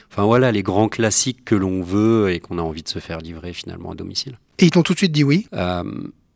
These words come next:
Speaker 1: je peux pas dire que j'ai pas été soutenu. Sincèrement, ils ont tous plutôt bien joué le jeu. Ils m'ont pas tous dit oui. Certains m'ont même dit, « Reviens un peu plus tard, on a besoin d'y penser, et cetera. » Mais j'ai eu globalement un bon accueil.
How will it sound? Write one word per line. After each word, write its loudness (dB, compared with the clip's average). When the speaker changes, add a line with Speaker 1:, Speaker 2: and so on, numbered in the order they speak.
Speaker 1:
je 0
peux 0
pas 0
dire -2
que -6
j'ai -2
pas -2
été -2
soutenu. -6
Sincèrement, -4
ils -6
ont -4
tous -8
plutôt -4
bien -2
joué -4
le -6
jeu. -6
Ils -8
m'ont -8
pas 2
tous -8
dit -8
oui. -8
Certains -4
m'ont 0
même -2
dit, « -6
Reviens 2
un -4
peu -6
plus -12
tard, -8
on -8
a -4
besoin -4
d'y -6
penser, -10
et -8
cetera. » -12
Mais -4
j'ai -2
eu -2
globalement 0
un -4
bon -6
accueil. -8